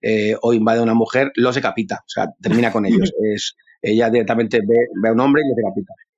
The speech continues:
Speaker 1: Entonces, nos encantaba la idea de que, de que la criatura hace eso, pero a la vez nos, nos, nos gustaba la reflexión de Blasco rodeado o cualquier hombre de, de esa, de esa estirpe, pues,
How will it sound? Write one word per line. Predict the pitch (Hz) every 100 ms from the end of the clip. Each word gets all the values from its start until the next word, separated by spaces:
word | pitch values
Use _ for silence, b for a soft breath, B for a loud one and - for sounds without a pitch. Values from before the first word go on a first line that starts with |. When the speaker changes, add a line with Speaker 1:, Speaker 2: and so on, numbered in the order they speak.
| -
Speaker 1:
Entonces, | 117 135 139 156 -
nos | 131 131
encantaba | 131 113 117 113 131 135 135
la | 127
idea | 127 131 139
de | 135 123
que, | 123 113 110 110 104
de | 104
que | 107
la | 104
criatura | 104 98 113 117
hace | - 120
eso, | 120 131 120
pero | 107
a |
la | 95
vez | 104 110 -
nos, | 113 -
nos, | 101 104 113 113 - 104
nos | 110 113 113 110
gustaba | 110 101 113 113
la | 113
reflexión | 113 110 104 - 117 117 113 _
de | 95 110
Blasco | 98 113 113 - 120 117 113
rodeado | 113 110 110 110 113 120 -
o | 117
cualquier | 117 110 113
hombre | 117 117 113
de, | 117
de | 101
esa, | 113 117 110 110
de | - 110
esa | 110 107
estirpe, | - 120 110 123 120
pues, | 117 104